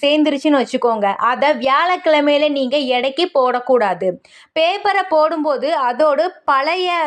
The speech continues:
நோட்டு புத்தகமும் இருக்கும், அப்ப அதையும் சேர்த்து நம்ம எடைக்கு போடுறதுக்கு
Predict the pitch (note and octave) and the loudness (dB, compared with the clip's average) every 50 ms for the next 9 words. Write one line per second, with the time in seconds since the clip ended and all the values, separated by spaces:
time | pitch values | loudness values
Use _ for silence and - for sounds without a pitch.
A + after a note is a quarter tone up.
0 | C4+ A#3+ A3+ - _ _ - B3 C4+ D4+ F4 G4 F#4+ G4+ - - D#4+ D#4 - D#4 | -4 -6 -12 -16 _ _ -4 0 2 2 2 2 0 -2 0 0 -2 0 0 0
1 | D4+ D4 C#4+ C#4 D4+ E4 D#4 C4+ C4+ B3 A#3+ - - G3+ - - - A#3 A#3+ A#3 | 0 0 0 0 0 -2 0 -2 -2 -2 -2 -2 -2 -4 -4 -4 -6 -6 -2 0
2 | C#4 B3+ A#3+ A#3+ A3+ C#4+ E4+ F#4 G4 G4+ G#4 D4+ - D#4 D4 D4+ E4+ E4 - E4+ | 0 0 0 0 0 -2 -2 -2 -4 -6 -8 -6 -2 -2 0 0 -2 -2 -2 -2
3 | D4+ D4 C4+ B3+ B3 C4 D#4+ A4+ - - - - - - - - C4+ C#4 C#4+ D4+ | 0 0 -2 -2 -2 -2 -4 -4 -6 -12 -20 -20 -20 -14 -6 -4 -2 0 0 -2
4 | E4 F#4+ F#4 G4+ G#4 G4+ - D4+ D4 C#4 C#4+ C#4+ C#4+ D4 B3+ E4 F4 | -2 -2 0 0 0 2 2 0 0 0 -2 -2 -4 -4 -2 0 0